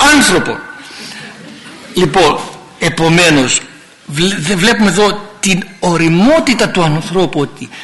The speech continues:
μέσα από τον πειρασμό, που για να αντιμετωπιστεί τι έκανε, άσκηση, προσευχή, <clears throat> ταπεινώθηκε, έκλαψε, έπεφτε, σηκωνότανε.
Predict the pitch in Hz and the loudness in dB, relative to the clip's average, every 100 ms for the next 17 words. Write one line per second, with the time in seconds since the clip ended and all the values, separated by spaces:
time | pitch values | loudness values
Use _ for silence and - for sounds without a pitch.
0 | - 147 175 247 - 185 143 139 139 127 | -10 -2 2 2 2 0 0 -2 -2 -4
1 | 127 123 - 123 110 - - _ - - | -2 0 2 0 0 -8 -20 _ -20 -20
2 | _ - _ _ _ _ - - - 226 | _ -20 _ _ _ _ -20 -12 -2 2
3 | 233 240 220 226 220 220 202 311 277 311 | 4 4 4 2 2 2 2 0 2 2
4 | 269 190 156 196 269 - - 170 156 113 | 4 2 2 2 2 2 2 2 0 -4
5 | - - - - 214 208 233 - 262 294 | -10 -18 -16 -2 0 2 2 2 2 2
6 | 185 - - - - - - - - - | 2 -2 -4 -4 -6 -20 -20 -20 -20 -20
7 | - - - - 240 - 277 262 294 247 | -20 -20 -20 -2 0 2 2 4 4 4
8 | 233 156 123 98 - - _ _ - - | 0 -2 -6 -8 -18 -20 _ _ -18 -16
9 | - - 302 330 226 147 - 269 302 233 | -10 0 2 2 2 2 2 2 2 0
10 | - - 240 240 262 330 220 156 113 | 0 0 2 4 4 4 4 2 -2